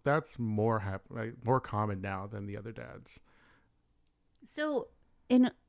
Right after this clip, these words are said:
Speaker 2: traditionally speaking, women are the social of the two genders, right? Like, we're the social ones. We're the ones who plan the get-togethers, plan the outings,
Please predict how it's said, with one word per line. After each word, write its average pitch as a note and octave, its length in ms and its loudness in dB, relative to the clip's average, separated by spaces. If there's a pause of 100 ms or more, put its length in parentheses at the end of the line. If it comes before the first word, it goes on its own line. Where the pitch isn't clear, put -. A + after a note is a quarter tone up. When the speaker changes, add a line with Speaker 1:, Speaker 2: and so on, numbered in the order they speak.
(260)
Speaker 2:
traditionally D4 560 4
speaking, F3+ 560 -2
women B3+ 480 4
are F#3 480 0 (100)
the F#3 100 -2
social F3+ 800 -2
of E3 220 -2
the E3+ 100 2
two D#3+ 600 0
genders, E3+ 640 -4
right? F3+ 200 -4
Like, E3+ 240 -12 (300)
we're F#3 320 -2
the F3+ 140 -6
social F#3 500 -2
ones. D3+ 360 -4
We're F#3 360 -2
the F#3 120 -4
ones F#3 400 0
who F#3 260 -2
plan F3+ 340 0
the F3+ 60 2
get-togethers, E3 760 -2
plan G3 300 2
the F#3 180 2
outings, E3 800 0